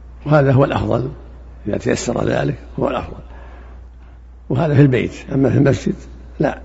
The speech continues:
ما كان يفعل في المسجد عليه الصلاة والسلام، إنما كان هذا في البيت. وفي حديثه الثاني أنه كان عليه الصلاة والسلام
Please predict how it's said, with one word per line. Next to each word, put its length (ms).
ما 80
كان 200
يفعل 240
في 60
المسجد 340
عليه 160
الصلاة 260
والسلام، 380
إنما 220
كان 220
هذا 200
في 60
البيت. 380
وفي 200
حديثه 380
الثاني 500
أنه 240
كان 220
عليه 220
الصلاة 280
والسلام 500